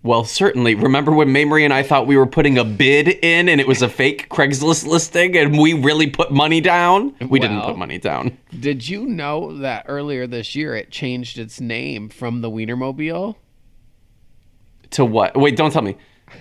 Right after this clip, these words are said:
Speaker 1: Uh, s-, mm, the, the, the,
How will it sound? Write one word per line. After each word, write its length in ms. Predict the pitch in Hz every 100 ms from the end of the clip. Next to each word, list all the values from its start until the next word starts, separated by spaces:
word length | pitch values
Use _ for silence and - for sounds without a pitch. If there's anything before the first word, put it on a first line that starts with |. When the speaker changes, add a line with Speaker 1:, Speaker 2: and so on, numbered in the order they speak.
| _ _ _ 123
Speaker 1:
Uh, 440 | 127 131 131 131 - - _ _ _ _ _ _ - - - - -
s-, 260 | 139 - - -
mm, 440 | 139 139 139 135 - -
the, 240 | 131 - _ _ _ _ -
the, 320 | 117 - - - _ _ 117 123 _ _ _ _ 143
the, 260 | 135 120